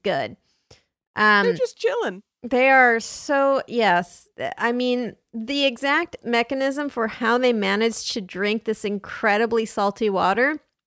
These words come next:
Speaker 1: is not yet known. Uh, but some research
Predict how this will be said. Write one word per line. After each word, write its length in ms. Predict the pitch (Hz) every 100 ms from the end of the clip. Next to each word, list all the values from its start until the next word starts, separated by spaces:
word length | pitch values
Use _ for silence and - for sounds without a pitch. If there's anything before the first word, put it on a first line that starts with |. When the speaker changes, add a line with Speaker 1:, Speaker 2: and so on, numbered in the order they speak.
| _ _ _ _ _ _ -
Speaker 1:
is 160 | 196
not 240 | 208 208 -
yet 200 | 233 254
known. 460 | 277 208 175 226 - _ _ -
Uh, 240 | 208 196 190
but 400 | 339 359 269 -
some 420 | - - - 311 370
research 680 | 330 320 339 - 254 262